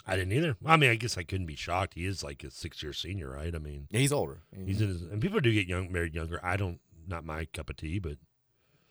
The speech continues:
Speaker 1: I think you should wait till at least closer to thirty. But
Speaker 2: I saw that hit the call button for me.
Speaker 1: Okay, but yeah,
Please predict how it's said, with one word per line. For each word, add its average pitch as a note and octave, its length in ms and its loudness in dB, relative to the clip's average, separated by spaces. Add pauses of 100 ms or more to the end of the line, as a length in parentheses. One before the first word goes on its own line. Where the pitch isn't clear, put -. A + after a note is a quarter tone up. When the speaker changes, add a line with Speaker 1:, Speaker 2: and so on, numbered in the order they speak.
(360)
Speaker 1:
I E2 60 -4
think E2+ 200 0
you D#2 60 -8
should D2 240 -6
wait D#2 180 -2
till D#2+ 100 -4
at C#2+ 80 -8
least - 300 -6 (120)
closer F2+ 260 -2
to C#2+ 60 -14
thirty. D2+ 320 -2
But F#2 180 -4 (200)
Speaker 2:
I G#2+ 80 0
saw F3+ 220 6
that C3+ 100 6
hit C3 100 0
the - 60 -6
call - 160 -2
button - 240 -20
for C#2+ 80 -20
me. - 680 -12
Speaker 1:
Okay, E2+ 200 -6 (520)
but G#2 180 0
yeah, D3+ 200 8